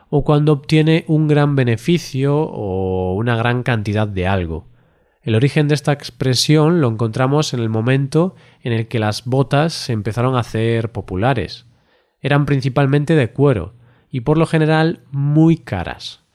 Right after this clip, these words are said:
Por este motivo era un signo de riqueza, de abundancia,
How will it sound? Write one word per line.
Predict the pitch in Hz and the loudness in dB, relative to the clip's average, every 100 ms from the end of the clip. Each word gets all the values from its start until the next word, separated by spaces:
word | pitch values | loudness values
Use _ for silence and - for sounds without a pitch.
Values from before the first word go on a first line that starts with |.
| _ _ _ _ | _ _ _ _
Por | 113 113 | -6 -4
este | - | 0
motivo | 151 151 170 151 147 - | 0 2 4 4 4 2
era | 135 | -2
un | 139 | -2
signo | - 139 160 | -2 -2 -2
de | |
riqueza, | 127 90 - 135 123 - 80 | -4 -8 -4 -2 -2 -4 -10
de | 80 | -8
abundancia, | 92 101 104 135 123 - 82 | -6 -4 -2 -2 -2 -6 -12